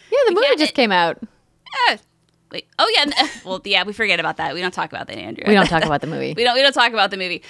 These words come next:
Speaker 2: So, like, you know, we, I can't be too greedy. So I'm gonna step away and let the Street Fighter fan base have their shenaniganry. Courtesy
Speaker 1: It has
Speaker 2: of
Speaker 1: been
Speaker 2: me.
Speaker 1: six, it has been six years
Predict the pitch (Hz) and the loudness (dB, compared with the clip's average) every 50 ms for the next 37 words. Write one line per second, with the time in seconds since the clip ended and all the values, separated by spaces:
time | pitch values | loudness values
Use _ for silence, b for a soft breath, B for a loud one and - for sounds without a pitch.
0 | B B B - 285 294 302 294 277 277 269 277 262 233 254 226 _ - - 240 | B B B -2 2 2 2 2 0 0 0 0 0 -2 -6 -12 _ -4 -4 -4
1 | 226 - 302 277 277 285 285 262 220 - 233 208 185 185 170 151 - 156 170 185 | -2 -2 0 0 0 0 0 -6 -8 -6 -8 -6 -6 -6 -8 -8 -8 -10 -12 -12
2 | 190 - - - 202 196 208 220 220 208 208 - 214 214 - 254 240 226 214 196 | -14 -14 -6 0 0 0 0 0 -4 -8 -6 -4 -4 -2 -2 0 2 4 4 6
3 | 202 202 202 190 190 160 123 156 - - - - - - - 202 220 226 226 208 | 6 4 4 2 -2 -8 -8 -8 -8 -8 -8 -8 -6 -4 -2 -2 -2 -2 0 -2
4 | 190 196 196 190 185 180 - - - - 160 180 185 196 208 214 214 208 - - | -2 -2 0 -2 -2 -4 -4 -2 2 2 2 2 0 -2 -2 -2 -2 -4 -8 -10
5 | - - - 214 190 175 160 165 165 160 160 160 156 160 160 160 190 196 _ _ | -10 -8 -4 -2 0 0 0 0 -2 -2 -4 -4 -4 -4 -4 -6 -6 -8 _ _
6 | _ _ _ _ _ _ _ _ _ _ _ _ _ _ _ _ _ _ _ _ | _ _ _ _ _ _ _ _ _ _ _ _ _ _ _ _ _ _ _ _
7 | _ - 220 - - 330 320 330 254 269 294 330 392 508 494 285 381 392 349 320 | _ -16 -8 -2 0 2 4 4 4 4 4 4 4 4 4 2 4 4 4 4
8 | 311 277 - - - 339 339 - - - 277 294 311 349 381 349 349 339 285 262 | 4 2 2 2 2 2 2 2 2 2 2 4 4 4 4 4 4 4 4 4
9 | - - - - - - - - 277 262 269 269 240 202 170 156 151 - - - | 2 0 2 0 0 0 0 0 2 4 4 6 6 4 4 2 0 -4 -6 -8